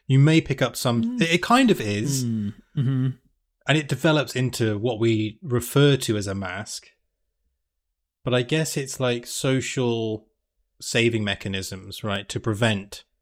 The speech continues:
Speaker 1: awkwardness, anxiety in a social situation.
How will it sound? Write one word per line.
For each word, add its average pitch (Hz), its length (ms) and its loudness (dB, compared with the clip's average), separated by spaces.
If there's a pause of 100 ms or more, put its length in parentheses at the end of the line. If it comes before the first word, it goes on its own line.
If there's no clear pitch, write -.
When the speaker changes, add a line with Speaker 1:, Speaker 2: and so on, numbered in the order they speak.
(1400)
Speaker 1:
awkwardness, 110 560 -2
anxiety 104 880 -2 (720)
in 131 120 4
a 120 40 4
social 113 340 0
situation. 101 800 -4